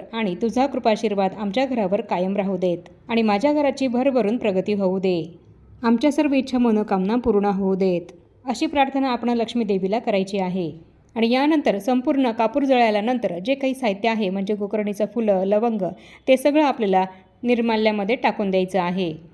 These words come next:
तर याप्रमाणे अगदी साध्या सोप्या पद्धतीने हा उपाय आपल्याला शेवटच्या मार्गशीर्ष गुरुवारी करायचा आहे. आणि जर हा उपाय करण्यासाठी तुम्हाला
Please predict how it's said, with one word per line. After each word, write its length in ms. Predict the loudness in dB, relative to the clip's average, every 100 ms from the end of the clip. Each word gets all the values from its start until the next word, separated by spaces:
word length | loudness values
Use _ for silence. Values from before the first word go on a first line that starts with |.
| _ _ _ _
तर 80 | 0
याप्रमाणे 520 | 2 2 2 2 2
अगदी 260 | 0 -2 -2
साध्या 340 | -2 0 0
सोप्या 260 | -2 -2 0
पद्धतीने 540 | 0 -2 -2 -2 -2
हा 200 | -2 0
उपाय 280 | 0 0 0
आपल्याला 480 | 0 -2 -2 0 -2 -2
शेवटच्या 480 | -2 -2 0 -2 0
मार्गशीर्ष 560 | -2 -2 -4 -4 -4
गुरुवारी 420 | -4 -2 -4 -4
करायचा 460 | -4 -2 -2 -2 -2
आहे. 540 | -2 -4 -4 -8 -18 _ _ _
आणि 160 | -2 2
जर 140 | 2
हा 140 | 2 2
उपाय 220 | 2 0
करण्यासाठी 520 | 0 -2 0 -2 -4
तुम्हाला 500 | -2 0 0 0 -2